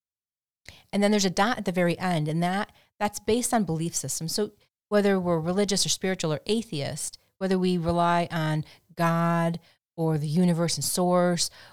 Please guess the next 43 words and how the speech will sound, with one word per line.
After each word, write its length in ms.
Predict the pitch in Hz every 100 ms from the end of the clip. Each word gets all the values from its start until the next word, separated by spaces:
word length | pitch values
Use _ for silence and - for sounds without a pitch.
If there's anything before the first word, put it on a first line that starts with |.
| _
or 380 | 185 165 160 156
we 220 | 160 165 160
rely 280 | 165 160 156
on 140 | 151
the 60 | 143
science 440 | - 165 160 160
and 80 | 160
the 60 | 139
data 340 | 160 170 160
and 440 | 151 151 147 143 - - _ _ _ _ _
the 60 | 156
quantum 440 | - - 170 156 143 _
physics 600 | 185 170 143 - - - - _ _ _ _
of 240 | 185 160 151 -
energy, 280 | 170 165 156
frequency, 420 | - 156 151 156
and 80 | 147
vibration, 580 | 147 143 143 147 143 156
that 300 | 165 170 156
dot 440 | 165 185 196 -
is 160 | - 165
the 100 | 165
guiding 420 | 151 151 151 151
light. 340 | 143 143 - - _
That's 200 | 160 170
what 120 | 180
drives 360 | 170 160 160 156
us, 180 | 135 -
right? 160 | 151 165
So 220 | 180 160 - - - - -
if 160 | 165
we're 200 | 190 214 214
atheists, 640 | 190 208 202 170 156 - -
it's 140 | 170
saying, 400 | - 180 175 160
okay, 240 | 185 175 156
science 500 | - 175 196 214 -
is 100 | -
showing 320 | 180 202 185
us 100 | 147
that 160 | 156 143
these 160 | 175 - -
things, 340 | 170 147 143